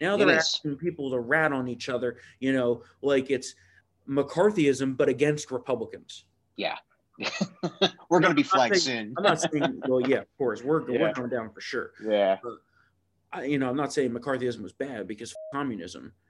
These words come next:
Speaker 1: You know, that, if anything,
Speaker 2: Yeah.
Speaker 1: that's the ideology we should be rooting out here in the United States is
Speaker 2: Oh,
Speaker 1: these
Speaker 2: sure.
Speaker 1: Marxists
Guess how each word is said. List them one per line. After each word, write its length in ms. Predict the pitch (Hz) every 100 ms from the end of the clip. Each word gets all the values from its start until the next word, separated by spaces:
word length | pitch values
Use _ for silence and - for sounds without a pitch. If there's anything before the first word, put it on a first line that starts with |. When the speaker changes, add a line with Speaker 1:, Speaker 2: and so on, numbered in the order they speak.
| _ -
Speaker 1:
You 60 |
know, 100 | 110
that, 140 | 110 156
if 140 | 160
anything, 420 | 156 214 151 123
Speaker 2:
Yeah. 140 | 120 131
Speaker 1:
that's 180 | 202 -
the 60 | -
ideology 520 | 135 135 127 123 123
we 120 | 120 120
should 220 | - 117
be 80 | 120
rooting 380 | 113 143 135 120
out 200 | 147 160
here 180 | 131 117
in 60 |
the 60 | 113
United 340 | 120 117 107
States 320 | 110 107 110 - - -
is 120 | 120
Speaker 2:
Oh, 20 | 123
Speaker 1:
these 140 | 120 - - -
Speaker 2:
sure. 140 | 127
Speaker 1:
Marxists 760 | 120 117 143 160 - 107 - -